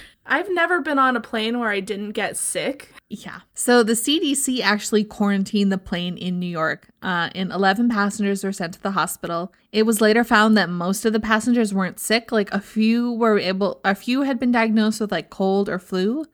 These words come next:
Speaker 1: The other passengers had only begun to believe they were sick after observing those around them. So it just kind of, like, spread through the <laughs> plane,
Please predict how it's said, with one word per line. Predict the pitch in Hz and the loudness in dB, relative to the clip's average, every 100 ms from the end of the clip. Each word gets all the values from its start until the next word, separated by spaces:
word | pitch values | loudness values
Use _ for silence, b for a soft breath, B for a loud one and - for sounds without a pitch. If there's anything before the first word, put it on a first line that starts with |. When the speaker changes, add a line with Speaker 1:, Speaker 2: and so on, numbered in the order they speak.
| _ - | _ 0
Speaker 1:
The | 214 | 2
other | 208 226 | 4 4
passengers | 240 247 240 247 247 | 4 2 2 0 0
had | 226 | 0
only | 185 190 | 0 0
begun | 185 190 180 | 0 0 -2
to | 185 | -4
believe | 180 175 175 | -6 -4 -4
they | 180 | -4
were | 175 | -6
sick | 180 170 - | -6 -6 -6
after | 180 185 | -6 -6
observing | - 175 185 165 165 165 | -6 -6 -6 -6 -6 -8
those | 151 147 | -8 -8
around | - 170 131 143 | -10 -8 -8 -10
them. | 131 143 - - | -12 -14 -16 -6
So | - 214 | 2 2
it | 208 | 4
just | 208 - | 0 0
kind | 214 196 | 2 2
of, | 190 | 2
like, | 160 - - _ - | -2 -4 -18 _ -12
spread | - - 190 170 - | -12 -2 0 0 -2
through | 170 | -6
the | 165 | -6
<laughs> | - | -8
plane, | - 254 233 | 0 2 2